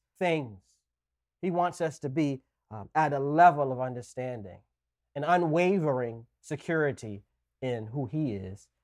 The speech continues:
and his plan for our life. So, verse twelve, "The earth brought forth vegetation, plants yielding seeds of every kind, and trees bearing fruit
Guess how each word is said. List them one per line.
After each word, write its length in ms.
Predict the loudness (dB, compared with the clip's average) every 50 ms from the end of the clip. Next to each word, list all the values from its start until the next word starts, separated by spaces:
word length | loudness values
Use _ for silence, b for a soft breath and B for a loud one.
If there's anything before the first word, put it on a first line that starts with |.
| _ _ -4
and 160 | -4 -4 -4 -4
his 320 | -4 -2 0 0 0 0
plan 480 | -4 -4 -2 0 0 0 -2 -4 -6 -8 _ _
for 220 | 0 4 6 6
our 100 | 6 6
life. 360 | 4 2 0 0 -4 -10 _ _ _ _ _ _ _ _ _ _ _ _ _
So, 300 | 8 10 10 10 10 8 b b b b b b -4
verse 300 | 4 6 6 6 6 6
twelve, 420 | 8 10 10 12 10 8 6 4
"The 160 | 0 2 6
earth 200 | 6 6 6 4
brought 320 | 2 6 6 6 6 6 4
forth 220 | 6 6 6 6
vegetation, 720 | 4 2 2 2 0 0 2 2 2 2 -2 -6 -10 -10
plants 400 | -2 2 4 4 4 4 0 -4
yielding 560 | -6 0 2 4 4 4 4 2 0 0 -2 _ _ _ _
seeds 440 | -12 -8 -4 -2 0 0 0 0 0
of 100 | 2 4
every 220 | 4 4 4 2
kind, 380 | 0 2 2 4 4 4 2 2
and 100 | -2 -4
trees 440 | -2 0 2 2 2 2 0 2 6
bearing 280 | 8 8 8 8 6
fruit 360 | 4 4 8 8 8 8 6